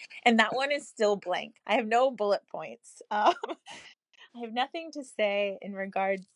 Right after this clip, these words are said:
I have nothing prepared, so this is completely winging it. Uh, I think my lasting legacy is just,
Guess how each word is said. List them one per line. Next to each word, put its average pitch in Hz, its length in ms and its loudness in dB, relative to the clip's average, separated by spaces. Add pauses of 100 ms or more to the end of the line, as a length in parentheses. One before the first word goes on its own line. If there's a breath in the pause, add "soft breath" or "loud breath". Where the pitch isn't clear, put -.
I - 40 -14
have 262 160 -2
nothing 277 280 -2
prepared, 196 580 -2
so - 120 -10
this 240 160 -4
is 226 140 -10
completely 202 480 -8
winging 202 340 -6
it. - 160 -10 (500 soft breath)
Uh, 202 480 6 (580)
I 226 120 -14 (280)
think 311 440 0
my 220 240 0
lasting 214 960 0
legacy 208 840 -6
is 196 440 -6
just, 190 680 2